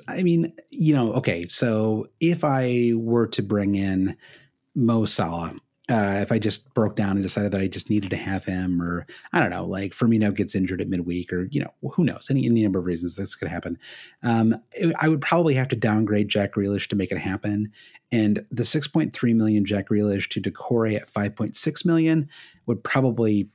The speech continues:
make sense as a move. I mean, the other players I would consider in that bracket would be someone like Trossard at Brighton. Um, and I think I would just go for Watford given their superior form right now. So,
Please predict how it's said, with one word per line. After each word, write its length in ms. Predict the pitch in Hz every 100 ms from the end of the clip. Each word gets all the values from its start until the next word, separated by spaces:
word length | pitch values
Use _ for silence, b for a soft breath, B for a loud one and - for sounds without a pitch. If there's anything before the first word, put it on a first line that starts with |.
| _ _ _
make 300 | 104 101 101
sense 340 | - 104 82 -
as 80 | 90
a 60 |
move. 400 | 87 82 80 - -
I 40 |
mean, 240 | 107 104 101
the 100 | 110
other 140 | 110
players 340 | 107 113 101 101
I 60 |
would 120 | 98
consider 280 | 110 - 104
in 60 | 101
that 140 | 101
bracket 260 | 110 95 -
would 100 | 104
be 60 | 104
someone 220 | 104 98
like 140 | 90
Trossard 680 | - 107 - 98 92 95 92
at 120 | 92
Brighton. 460 | 101 98 98 101 98 B B B B B
Um, 360 | 98 92 92 92 -
and 80 | 110
I 60 |
think 160 | 110 127
I 60 |
would 100 | 104
just 160 | 101 -
go 100 | 110
for 120 | 104
Watford 500 | 90 90 92 95 92
given 220 | 95 90
their 180 | 90 85 - -
superior 640 | - - - 98 92 85
form 360 | - 95 87 82
right 160 | 82
now. 200 | 92 87
So, 300 | 90 101 98